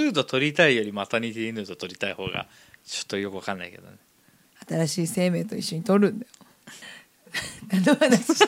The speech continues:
Speaker 1: わかんない。
Speaker 2: おっぱいの話からさ、マタニティになっちゃって。
Speaker 1: すぐ飛ぶ。
Speaker 2: マタニティに。そんな感じでね、あの、皆さんの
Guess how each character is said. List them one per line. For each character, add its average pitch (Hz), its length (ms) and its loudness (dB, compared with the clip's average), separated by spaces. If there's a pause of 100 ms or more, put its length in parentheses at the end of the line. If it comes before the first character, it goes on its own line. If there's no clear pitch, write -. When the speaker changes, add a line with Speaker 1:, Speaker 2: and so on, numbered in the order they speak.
(120)
Speaker 1:
わ 349 100 8
か - 260 4
ん 139 100 0
な 117 80 -4
い。 - 40 -12 (100)
Speaker 2:
お 214 100 4
っ - 40 4
ぱ 220 180 4
い 202 40 4
の 196 80 4
話 175 320 0
か - 140 -6
ら - 60 -14
さ、 - 320 -10 (260)
マ - 80 -2
タ 254 120 4
ニ 262 160 2
テ 226 100 2
ィ 214 40 8
に 226 100 4
な 208 80 4
っ - 20 -10
ち - 160 4
ゃ 214 60 10
っ - 20 6
て。 180 220 -2
Speaker 1:
す - 180 -2
ぐ 156 120 2
飛 110 160 2
ぶ。 104 120 -6 (1000)
Speaker 2:
マ 190 180 -2
タ 190 140 -2
ニ 180 120 -2
テ 165 100 -8
ィ - 20 -4
に。 - 80 -4 (1300)
そ 180 160 -2
ん - 20 4
な 190 120 6
感 196 160 6
じ 180 120 2
で 185 120 4
ね、 196 240 6 (380)
あ 160 140 -4
の、 156 420 -4 (840)
皆 190 240 4
さ 185 160 -2
ん 156 120 -8
の 139 300 -10